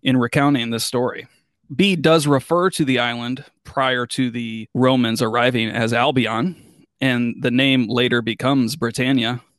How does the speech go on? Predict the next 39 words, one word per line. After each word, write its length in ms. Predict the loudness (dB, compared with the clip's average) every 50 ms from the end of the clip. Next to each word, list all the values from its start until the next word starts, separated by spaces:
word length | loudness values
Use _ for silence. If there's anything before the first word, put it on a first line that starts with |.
| _ _ _ _ 0
And 180 | 2 2 4
this 320 | 4 4 2 2 0 -4 -2 0
name 300 | 2 2 4 4 2 2
Albion 560 | 2 0 0 0 0 0 -2 -2 -2 -4 -6
comes 240 | -4 -4 -4 -4 -4
from 180 | -4 -4 -4
the 80 | -4 -2
Greeks, 540 | 0 0 0 0 0 -2 -6 -8 -8 -8 -10 -14 -20 _ _ _ -4
who 100 | -2 0
had 180 | 2 2 2
already 640 | 2 2 2 2 2 0 0 -2 -4 -6 -8 -14 -18 -14 -10 -6 -4
had 280 | -2 -2 -2 -2 -2
knowledge 640 | -2 0 0 0 0 0 -2 -4 -4 -6 -10 -10 -8 _ -6
of 100 | -4 -2
the 140 | -2 -2 -2
island 440 | -2 -2 -4 -6 -6 -8 -8 -10 -14 _ -4
already 340 | -2 0 0 0 0 -2 -2
in 100 | -2 -2
the 280 | -2 -2 -2 -2 -4 -6 _ _ _ _ _ _
fifth 180 | 0 0 0 0
century, 400 | -2 -2 -2 0 0 -2 -2 -2
sixth 260 | -2 -4 -4 -4 -4
century 360 | -4 -4 -4 -4 -4 -6 -4
B 180 | -6 -6 -6 -6
C 160 | -6 -6 -6
E. 260 | -2 0 0 -2 -2 -4 -14 _ _ _ _ _ 0
In 100 | 2 4
eleven 320 | 6 6 6 4 4 2
thirty-six, 720 | 2 4 4 4 4 2 4 4 4 4 4 2 0 -2
about 240 | 0 0 2 0 0
four 220 | 0 -2 -2 0 0
hundred 260 | 0 0 0 0 -2
years 220 | -4 -4 -4 -4
later, 420 | -2 0 0 0 0 -4 -8 -10 -14 -16 -20 -20 -20 -20 -20 _ _ _ _
another 320 | -2 0 0 2 0 0
historian, 640 | -2 -2 -4 -4 -4 -4 -4 -4 -4 -6 -6 -8 -8 -6
Geoffrey 400 | -2 0 0 0 0 0 0 0
of 120 | 0 0
Monmouth, 760 | 0 0 0 2 2 0 0 -2 -4 -6 -6 -8 -12 -16 -18